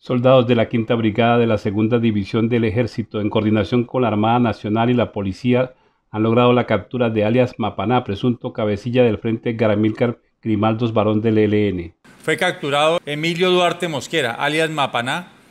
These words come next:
Speaker 2: quien se venía desempeñando como cabecilla principal de las redes de apoyo al terrorismo del Frente Edgar Amílcar Grimaldo Barón, frente que delinque en el sur de Bolívar,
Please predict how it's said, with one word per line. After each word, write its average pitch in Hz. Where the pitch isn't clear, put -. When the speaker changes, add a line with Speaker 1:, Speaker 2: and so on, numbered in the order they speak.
Speaker 2:
quien 147
se 143
venía 143
desempeñando 151
como 143
cabecilla 143
principal 147
de 147
las 135
redes 151
de 151
apoyo 147
al 165
terrorismo 143
del 139
Frente 147
Edgar 165
Amílcar 143
Grimaldo 139
Barón, 147
frente 147
que 156
delinque 165
en 143
el 127
sur 156
de 160
Bolívar, 170